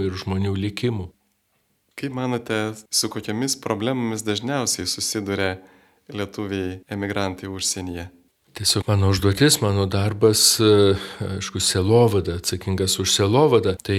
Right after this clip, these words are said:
Speaker 1: daugiausiai kalbame, susitinkam, e, bendraujam būtent, e, parapijose, misijose, bažnyčiose, ten, kur lietuviai susirenka. Be abejo, kad jie išsako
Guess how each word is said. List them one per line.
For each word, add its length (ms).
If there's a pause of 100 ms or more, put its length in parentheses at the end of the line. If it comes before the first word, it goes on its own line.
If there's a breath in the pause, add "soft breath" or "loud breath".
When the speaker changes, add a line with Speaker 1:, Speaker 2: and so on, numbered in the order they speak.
(140)
Speaker 1:
daugiausiai 800
kalbame, 560
susitinkam, 880
e, 140 (260)
bendraujam 800
būtent, 560
e, 480
parapijose, 880
misijose, 720
bažnyčiose, 720
ten, 160
kur 160
lietuviai 400
susirenka. 720 (240)
Be 160
abejo, 260
kad 280
jie 280
išsako 640